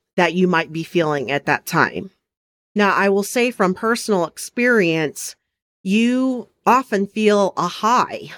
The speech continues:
when you're in the middle of one of these binge eating episodes. You're not even really tasting the food, and you're not eating it for the purpose of enjoying it.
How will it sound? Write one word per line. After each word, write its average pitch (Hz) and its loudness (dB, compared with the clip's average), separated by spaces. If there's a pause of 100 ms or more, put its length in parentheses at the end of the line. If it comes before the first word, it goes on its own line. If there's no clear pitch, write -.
when 180 4
you're 156 -2
in 220 6
the 202 4
middle 175 0
of 160 -2
one 170 2
of 160 0
these 160 -4 (300)
binge 180 2
eating 165 -4
episodes. 143 -2 (400)
You're 208 4
not 247 -2
even 262 -2
really 214 2
tasting 226 0
the 233 2
food, 233 -2 (260)
and 185 4
you're 175 2
not 202 2 (120)
eating 208 2
it - 0 (560)
for 190 4
the 156 -4
purpose 196 0
of 175 0
enjoying 175 2
it. - -2